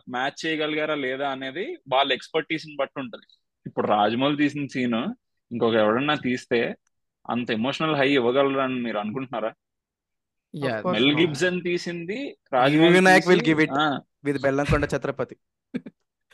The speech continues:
Speaker 1: నాకు ట్రైలర్ నచ్చింది, చాలా
Speaker 4: Yeah,
Speaker 1: నచ్చింది.
Speaker 4: correct.
Speaker 3: ఏ, బాగుంది, టీజర్
Speaker 4: బాగా,
Speaker 3: బాగుంది.
Speaker 4: it's like ప్రాపర్ గానే
Speaker 1: కానీ,
Speaker 4: హ్యాండిల్ చేశాడు.
Speaker 1: ఆ, కానీ ఇంకో దగ్గర వచ్చేది ఏంటంటే,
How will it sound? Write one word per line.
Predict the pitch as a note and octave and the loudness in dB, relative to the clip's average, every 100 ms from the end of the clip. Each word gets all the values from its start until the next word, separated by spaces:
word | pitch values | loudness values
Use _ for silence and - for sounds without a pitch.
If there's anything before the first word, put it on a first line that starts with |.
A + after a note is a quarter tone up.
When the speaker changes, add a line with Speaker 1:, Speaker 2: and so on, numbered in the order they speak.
| - _ | -20 _
Speaker 1:
నాకు | C#3 D#3 D#3 | -2 -2 2
ట్రైలర్ | E3 G3+ A3+ | 4 4 2
నచ్చింది, | A#3 G3+ A#3 G#3+ C#3+ - _ | -2 -4 -6 -4 -6 -10 _
చాలా | C3 C#3+ F#3 | -4 2 2
Speaker 4:
Yeah, | G3+ | 2
Speaker 1:
నచ్చింది. | F#3+ D#3 | 0 0
Speaker 4:
correct. | - - | 4 4
Speaker 3:
ఏ, | - | 4
బాగుంది, | C3+ C3 B2+ | -4 -6 -10
టీజర్ | B2 D3 D3 | -4 -2 2
Speaker 4:
బాగా, | D#3+ G#3 | 2 4
Speaker 3:
బాగుంది. | B3+ F3+ | 0 -2
Speaker 4:
it's | D#3+ - | -6 -2
like | F#3+ - - _ _ _ _ _ _ - | -4 -4 -14 _ _ _ _ _ _ -4
ప్రాపర్ | D3+ E3+ | 0 4
గానే | D#3+ A#3 | 4 4
Speaker 1:
కానీ, | B3 | 2
Speaker 4:
హ్యాండిల్ | A3 A3 | 2 2
చేశాడు. | G#3 G3 D3+ A#2+ B3 A3+ | 0 -2 -6 -10 -4 0
Speaker 1:
ఆ, | G#3 E2+ - | 0 0 -2
కానీ | D3 D3 G3+ | 2 4 4
ఇంకో | A#3+ F#3+ E3 G3+ | 2 2 2 2
దగ్గర | G3 F#3 G#3 G#3+ | 2 0 0 0
వచ్చేది | G3 - G3+ | -2 -4 -4
ఏంటంటే, | G3 F#3+ F#3+ F#3+ B3 | -4 -4 -8 -8 -10